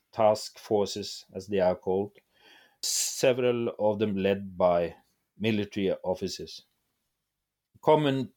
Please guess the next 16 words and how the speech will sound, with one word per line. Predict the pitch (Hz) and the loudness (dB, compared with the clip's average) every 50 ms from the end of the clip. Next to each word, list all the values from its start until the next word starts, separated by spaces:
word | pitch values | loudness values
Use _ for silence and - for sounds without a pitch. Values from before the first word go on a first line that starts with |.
| _ - | _ -2
to | - 123 120 117 110 | 0 2 2 2 2
all | - 80 87 113 120 127 127 | 0 -2 -2 0 2 2 2
of | 123 110 | 2 0
these | 110 107 104 98 - - - | -2 -4 -4 -4 -6 -8 -14
task | - - 110 95 92 - - - | -4 0 2 4 4 2 0 -6
forces | - - 87 92 87 - 85 85 - - - - - - - | -8 -6 -6 -4 -6 -6 -8 -10 -10 -10 -10 -12 -14 -18 -20
are | - 90 85 87 95 92 92 92 - - _ _ _ _ _ _ _ _ _ _ _ _ _ _ _ | -20 -12 -6 -2 0 2 2 0 0 -4 _ _ _ _ _ _ _ _ _ _ _ _ _ _ _
their | 82 95 95 92 87 87 78 76 85 _ _ _ _ _ _ 107 | -2 0 2 2 0 0 -4 -8 -16 _ _ _ _ _ _ -6
very | 95 107 113 107 98 | 0 0 2 2 0
broad | 85 82 85 90 98 101 101 104 110 101 | -2 -4 -2 0 0 2 2 0 0 -2
and | 95 80 90 85 80 80 | -4 -6 -6 -8 -6 -4
vague | 92 92 98 98 92 95 - _ _ - | -2 0 0 -2 -2 -8 -14 _ _ -6
powers, | - 98 95 92 101 117 131 135 - - - - - - - - | -2 0 0 2 0 0 -2 -4 -8 -10 -12 -12 -12 -12 -6 -4
and | 104 104 104 104 104 101 95 101 | -2 0 0 0 0 -4 -4 -4
the | 120 | -4
fact | - - 139 139 - - | 2 4 4 4 4 2